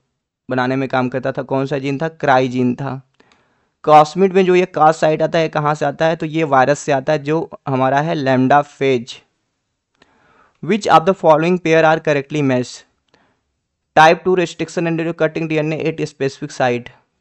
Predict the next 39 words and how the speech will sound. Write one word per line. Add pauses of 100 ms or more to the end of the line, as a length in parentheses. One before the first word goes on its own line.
तो
ये
तो
यही
सही
होगा,
एकदम
करेक्ट। (360)
डीएनए
ligase
रिमूव
नहीं
करता
है, (500)
endonucle-,
exonuclear
ज्वाइन
नहीं
कराता
है, (1160)
रिवर्स
ट्रांसक्रिप्शन
making
a
D
N
A
from (260)
an
M
R
N
A, (2250)
ये
भी
तो
सही
दिया
है।